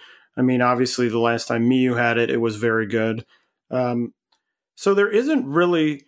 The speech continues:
you know, I think about, oh, what's the decision to change the title? But I don't think I'm ever really worried about,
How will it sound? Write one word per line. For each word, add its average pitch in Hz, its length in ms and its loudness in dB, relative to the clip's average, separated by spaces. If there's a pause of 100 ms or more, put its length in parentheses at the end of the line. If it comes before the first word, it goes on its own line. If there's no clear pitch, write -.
(140)
you 156 120 2
know, 165 160 2
I 156 80 0
think 202 240 -2
about, 156 320 2
oh, 160 380 2
what's 139 340 -2
the 135 260 0
decision 131 600 -4
to 127 340 -2
change 135 340 0
the 135 80 -4
title? 139 320 0
But 147 320 -2
I - 100 -4
don't 226 200 0
think 185 160 -2
I'm 151 160 2
ever 147 240 2
really 135 280 2
worried 131 440 2
about, 110 460 -4